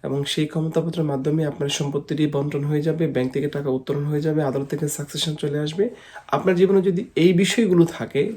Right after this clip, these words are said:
তাহলে আজকের এই ভিডিওটি আপনার জন্য। ভিডিওটি শুরু করার পূর্বে আপনি যদি আমার এই চ্যানেলটিতে নতুন এসে থাকেন, তাহলে অবশ্যই আমার চ্যানেলটিকে সাবস্ক্রাইব করে পাশে থাকা বেল আইকনটি প্রেস করে রাখবেন এবং আমার এই ভিডিওটি আপনাদের বন্ধুদের মাঝে শেয়ার করতে ভুলবেন না, কারণ আমি সবসময়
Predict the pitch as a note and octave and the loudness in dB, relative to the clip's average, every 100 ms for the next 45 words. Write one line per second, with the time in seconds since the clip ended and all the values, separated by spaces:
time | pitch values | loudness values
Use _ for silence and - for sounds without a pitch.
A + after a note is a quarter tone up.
0 | E3+ D#3+ F3+ E3 D#3 - E3 D3+ C3+ D3 | -4 -2 0 0 -2 -2 -2 0 0 0
1 | E3 E3 A#2+ C3 A#2 A2 A2 - _ _ | 0 -2 -2 -2 -2 -4 -8 -12 _ _
2 | - E3 F3 F3+ G3 F3+ F#3+ F#3 F3+ E3+ | -14 -12 -10 -8 -4 -4 -2 -6 -2 -2
3 | C#3 G3 G#3 C3 C3 D#3 D#3 D#3+ D3+ C3+ | 0 0 0 -4 -2 0 0 0 0 0
4 | C#3 D3 C#3 D3 D3 C#3 C#3 C#3 D#3+ D#3 | -2 -2 -4 -4 -4 -4 -4 -4 -2 0
5 | F3+ F3+ D#3 - D#3+ E3+ - - E3 D#3+ | 0 0 -2 -4 -2 0 2 2 2 -4
6 | - D#3 C#3+ D3+ D3 D3+ D3+ - C3+ - | -4 -2 -2 -2 0 0 0 -4 -6 -4
7 | C#3+ - C#3+ C#3+ C#3 - - A#2+ B2 C3 | -4 -2 -2 -2 -2 -8 -8 -6 -6 -4
8 | B2+ C3 C3 C3 C3+ D3+ - D#3 D#3+ D#3+ | -4 -4 -6 -4 -2 -2 -2 -4 -4 -2
9 | G3 A3+ _ - - - - _ - C#3 | -4 -6 _ -20 -20 -20 -20 _ -6 0
10 | C#3+ C#3 C#3 C3 C3+ C#3 C#3 D#3 E3 D#3 | 2 0 -2 -2 0 0 0 0 2 0
11 | C#3+ C#3 C3+ C#3 C3+ C#3 C#3+ D3 C3 B2 | 0 -2 0 0 0 -2 -2 -2 -2 -4
12 | C3 A#2 B2 A#2+ A#2+ - - C#3 D#3+ D3 | -4 -4 -4 -4 -8 -8 -4 -4 -2 -4
13 | - F3 - F#3+ | -4 -4 0 0